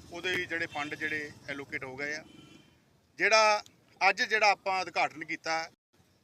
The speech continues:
ਇਹ ਆਪਾਂ ਪੀਣ ਵਾਲੇ ਪਾਣੀ ਦੀ ਜਿਹੜੀ ਪਾਈਪਲਾਈਨ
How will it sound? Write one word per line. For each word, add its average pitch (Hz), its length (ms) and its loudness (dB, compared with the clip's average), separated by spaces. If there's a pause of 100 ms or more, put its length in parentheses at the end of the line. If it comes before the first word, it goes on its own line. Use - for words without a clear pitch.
(440)
ਇਹ 226 140 4
ਆਪਾਂ 226 520 2 (280)
ਪੀਣ 233 320 2
ਵਾਲੇ 247 180 8
ਪਾਣੀ 208 360 2
ਦੀ 190 160 -4
ਜਿਹੜੀ 151 360 -4 (140)
ਪਾਈਪਲਾਈਨ 170 480 -4